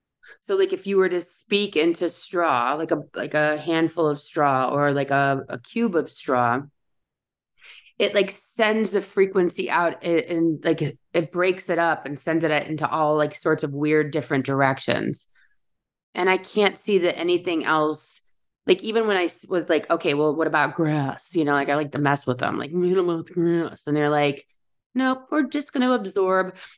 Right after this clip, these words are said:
That's kinda cool too. Like, as I just looked at grass and they're like,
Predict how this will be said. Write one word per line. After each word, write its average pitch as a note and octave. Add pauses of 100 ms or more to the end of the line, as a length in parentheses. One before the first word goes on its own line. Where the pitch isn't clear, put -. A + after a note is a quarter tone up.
That's A3
kinda B3
cool G#3
too. C4
Like, E3
as F3
I F3+
just F#3+
looked F#3+
at D3+
grass F3+
and F3
they're F3
like, E3